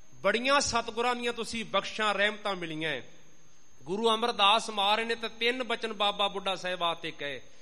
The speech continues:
ਕਿ "ਬਾਬਾ ਬੁੱਢਾ ਸਾਹਿਬ ਸਿੱਖੀ ਦਾ ਜਹਾਜ਼ ਹਨ।"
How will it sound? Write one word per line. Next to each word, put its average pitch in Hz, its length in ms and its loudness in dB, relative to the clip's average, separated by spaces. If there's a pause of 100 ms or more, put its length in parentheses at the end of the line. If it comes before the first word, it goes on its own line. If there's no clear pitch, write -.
(300)
ਕਿ 214 100 4
"ਬਾਬਾ 202 480 4
ਬੁੱਢਾ 220 320 2
ਸਾਹਿਬ 214 300 0
ਸਿੱਖੀ 220 460 -4
ਦਾ 202 180 2
ਜਹਾਜ਼ 185 500 2
ਹਨ।" 185 400 0